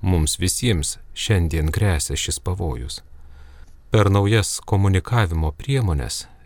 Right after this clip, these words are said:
Facebookus, Twitterius, žodžių infliacija paveikia mus visus.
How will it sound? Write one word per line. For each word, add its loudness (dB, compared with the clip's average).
Facebookus, -2
Twitterius, 0
žodžių 2
infliacija 0
paveikia 2
mus 2
visus. -4